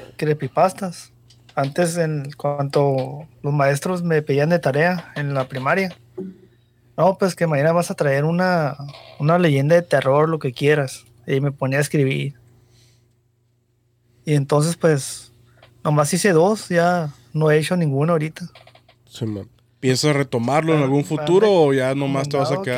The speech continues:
Speaker 3: quedar?
Speaker 1: haga mucho lo... No, pues no sé, a ver qué, qué,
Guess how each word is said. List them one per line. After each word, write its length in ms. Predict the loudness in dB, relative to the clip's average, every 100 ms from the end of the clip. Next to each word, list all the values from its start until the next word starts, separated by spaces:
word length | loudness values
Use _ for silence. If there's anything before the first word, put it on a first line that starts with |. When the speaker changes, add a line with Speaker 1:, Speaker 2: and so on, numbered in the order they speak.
| -2
Speaker 3:
quedar? 80 | -4
Speaker 1:
haga 80 |
mucho 600 | -8 -10 -10 -8 -6 -6
lo... 240 | -6 -8 -8 _ _ _ _ _ _ _ _ _ _ _ _ _ _ _ _ _ _ _ _ _ _ _ _ _ _ _ _ _ _ _ _
No, 220 | 2 4
pues 140 | 4 2
no 100 | 2
sé, 160 | 4
a 80 | 4
ver 160 | 4 4
qué, 260 | -2 -4 -2
qué, 540 | 0 2 0 -2 -8